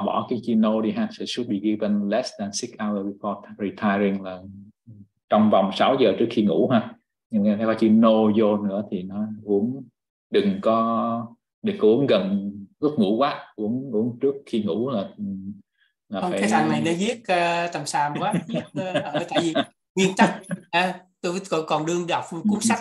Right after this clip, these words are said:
Speaker 2: về y khoa tiếng Anh á, viết phải viết cho nó sáng sủa rõ ràng, cái
Speaker 1: Ừ,
Speaker 2: người này
Speaker 1: đúng
Speaker 2: viết
Speaker 1: rồi.
Speaker 2: không có sáng sủa ha. Thay vì no less thì they more, thì nó, nó
Speaker 1: Ừ.
Speaker 2: rõ hơn, cái không no less, nó, nó hơi kỳ kỳ.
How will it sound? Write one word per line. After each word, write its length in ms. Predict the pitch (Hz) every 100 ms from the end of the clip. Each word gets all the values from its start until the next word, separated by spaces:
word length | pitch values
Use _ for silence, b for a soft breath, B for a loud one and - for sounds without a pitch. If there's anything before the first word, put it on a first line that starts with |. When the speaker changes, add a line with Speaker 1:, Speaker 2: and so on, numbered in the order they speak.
| - -
Speaker 2:
về 180 | 147
y 320 | 143 147 156 175
khoa 300 | - 165 -
tiếng 160 | 190
Anh 200 | 190 165
á, 220 | 170 196 196 b b b -
viết 140 | 196 269
phải 160 | 180 180
viết 200 | 180 262 -
cho 120 | 202
nó 160 | 180 208
sáng 280 | 202 220 269
sủa 220 | 185 156
rõ 180 | 175 180
ràng, 280 | 165 151 151
cái 100 | 127 120
Speaker 1:
Ừ, 40 |
Speaker 2:
người 100 | 123
này 100 | 151
Speaker 1:
đúng 80 | 123
Speaker 2:
viết 80 | 123
Speaker 1:
rồi. 80 | 107
Speaker 2:
không 100 | 175 185
có 80 |
sáng 200 | 196 190 226
sủa 100 | 160
ha. 220 | 196 190 B B -
Thay 80 | 185
vì 120 | 156
no 220 | 165 185
less 240 | 196 262 - -
thì 60 | 147
they 240 | 151 151
more, 360 | 151 175 190 196 - - _ _ _
thì 100 | 160
nó, 140 | 160 226
nó 160 | 233
Speaker 1:
Ừ. 60 | 214
Speaker 2:
rõ 120 | 180 120 - 214
hơn, 140 | 208 202
cái 80 | 208
không 180 | 196
no 140 | 202 208
less, 340 | 233 302 - 240 -
nó, 300 | 220 220 254
nó 120 | 240 240 -
hơi 120 | - -
kỳ 140 | -
kỳ. 100 | 156